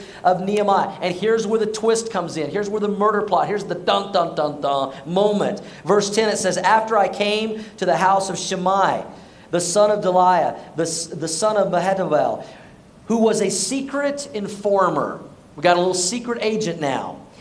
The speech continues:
And he said, 'cause remember they had tried five times to get him to go to this meeting, and he said no, he wouldn't be distracted. So they hired this guy, and he says, "Nehemiah, let us meet together." Now this sounds spiritual. Where?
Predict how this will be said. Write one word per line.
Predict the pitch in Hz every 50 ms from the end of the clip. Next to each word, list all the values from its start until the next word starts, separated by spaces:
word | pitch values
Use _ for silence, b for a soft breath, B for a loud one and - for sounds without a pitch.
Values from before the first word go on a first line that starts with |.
| B B B
And | B 185 180
he | - 240 294 285
said, | - - - 226 185 156 151 151 165 196 202 - - - -
'cause | - 202
remember | 196 233 277 277
they | 262 233 220
had | 202 202
tried | - - 226 220 220 196 180 214
five | - - - 208 208 240 269 254 -
times | - 254 240 226 202 180 160
to | - 170
get | - 190 196
him | 190 190 180
to | 170
go | 180 185
to | 185 180
this | 175 165 170
meeting, | 170 180 190 185 156 156 151
and | 147 151
he | 151
said | 147 - - 165 156 160
no, | 185 180 147
he | 143
wouldn't | 143 156 175 175
be | 165 170
distracted. | 160 147 - - 185 170 170 143 127
So | - 165
they | 175 165
hired | 170 214 240 254 240 190
this | 156 151 -
guy, | - 165 147 151 151
and | 151 - - -
he | 175 208
says, | 202 - 180 - B B B B B B B B
"Nehemiah, | - 214 254 269 240 233 233 226 190 135 107 - - - B B B B B B B B B B
let | - 143 196 262 320
us | 330 - - - -
meet | 196 214 226 220 -
together." | - 190 156 185 175 156 131 120
Now | 127 135
this | 147 - 196 196 -
sounds | - 226 247 254 220 -
spiritual. | - - 196 202 202 160 - - - 87 - - B B B B B B B B
Where? | 160 185 220 254 285 294